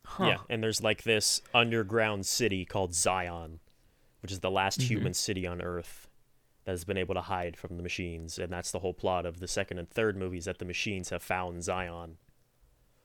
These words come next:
Speaker 2: So they need to defend it and protect it and stop the Matrix from within so they can stop the machines from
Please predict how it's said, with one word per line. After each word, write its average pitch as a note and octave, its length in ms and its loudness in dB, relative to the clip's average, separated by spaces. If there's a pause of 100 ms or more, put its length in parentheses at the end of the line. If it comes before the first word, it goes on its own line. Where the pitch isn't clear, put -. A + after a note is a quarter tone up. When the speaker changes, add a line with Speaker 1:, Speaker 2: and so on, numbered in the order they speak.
Speaker 2:
So - 140 -2
they F#2 140 2
need F2+ 180 -2
to F2+ 120 -4
defend F#2+ 460 0
it F2+ 160 0
and F2 260 -4
protect - 380 -6
it F2+ 160 -2
and E2+ 500 -4
stop - 600 2 (1400)
the G2+ 100 -4
Matrix F#2 520 -2
from F2+ 240 -4
within F2 560 0 (720)
so - 140 -10
they F2 140 -2
can E2+ 320 -8 (560)
stop - 300 -4
the - 80 -6
machines E2+ 340 -6
from E2 280 -14